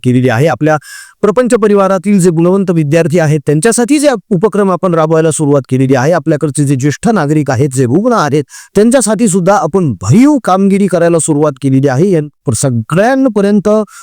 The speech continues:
मदत म्हणा किंवा सहकार्य म्हणा आपण पोहोचवायला सुरुवात केलेली आहे. एक खूप मोठी यंत्रणा आता आपल्याला राबवायची आहे. या यंत्रणेमध्ये तुम्हा सर्वांचं मनापासून हार्दिक स्वागत आहे आणि म्हणूनच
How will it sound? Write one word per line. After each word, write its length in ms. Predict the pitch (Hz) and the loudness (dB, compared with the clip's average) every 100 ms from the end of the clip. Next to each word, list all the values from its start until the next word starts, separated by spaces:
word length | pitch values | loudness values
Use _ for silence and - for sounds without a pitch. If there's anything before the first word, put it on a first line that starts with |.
| 180 | -2
मदत 480 | 147 175 202 247 226 | 2 4 4 2 2
म्हणा 380 | 202 202 214 214 | 2 2 2 0
किंवा 340 | 190 185 202 208 | 0 2 2 0
सहकार्य 600 | - 165 170 202 202 180 | 0 0 0 0 2 0
म्हणा 320 | 147 170 175 | 0 -2 -2
आपण 260 | 156 170 | -2 -2
पोहोचवायला 520 | 147 147 139 156 156 151 | -2 -2 0 0 0 -2
सुरुवात 320 | 139 127 139 - | -2 0 -2 -2
केलेली 320 | 104 156 185 | -2 0 2
आहे. 260 | 170 151 185 - - 175 | 0 0 0 -2 -6 0
एक 120 | 196 | 0
खूप 200 | - 240 | 0 0
मोठी 380 | 214 202 202 135 | 2 2 2 0
यंत्रणा 480 | 156 185 208 196 123 - - | 0 0 -2 -2 -4 -8 -4
आता 200 | 143 196 | -2 0
आपल्याला 380 | 190 180 175 160 | -2 0 0 0
राबवायची 720 | 113 120 120 180 214 - 240 | 0 -2 0 0 0 0 2
आहे. 360 | 220 220 254 175 | 2 2 0 0
या 80 | 156 | -2
यंत्रणेमध्ये 640 | 156 170 214 202 160 156 - - - | -2 0 0 0 0 -2 -4 -12 -2
तुम्हा 260 | 196 226 226 | 2 2 0
सर्वांचं 580 | - 180 185 185 180 | 0 0 0 -2 -2
मनापासून 640 | 170 104 110 196 185 - 156 | -2 -2 0 -2 -2 -2 -2
हार्दिक 360 | 104 143 156 | -2 -2 -2
स्वागत 360 | - 135 139 175 | -2 -2 0 0
आहे 160 | 165 175 | 0 0
आणि 180 | 143 | 0
म्हणूनच 320 | 139 131 202 | 0 0 0